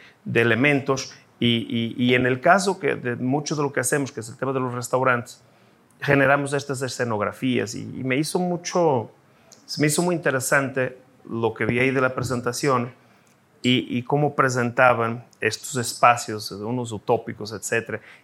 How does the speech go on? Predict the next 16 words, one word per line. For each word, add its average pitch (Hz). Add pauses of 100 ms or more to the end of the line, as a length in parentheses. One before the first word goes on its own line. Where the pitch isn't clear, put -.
Y 120
es 123
eso 165
mismo, 123
o -
sea, 107
como 135
era, 175
como 139
son 170
tan, 165 (480)
eh, 120
eh, 120 (120)
la, 131 (180)
esta 127
paleta, 135